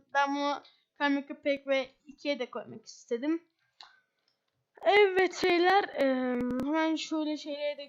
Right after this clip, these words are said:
gösterelim. Aman aman. Doğru gel lan.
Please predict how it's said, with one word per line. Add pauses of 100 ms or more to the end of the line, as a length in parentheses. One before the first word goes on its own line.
gösterelim. (880)
Aman
aman. (800)
Doğru
gel
lan.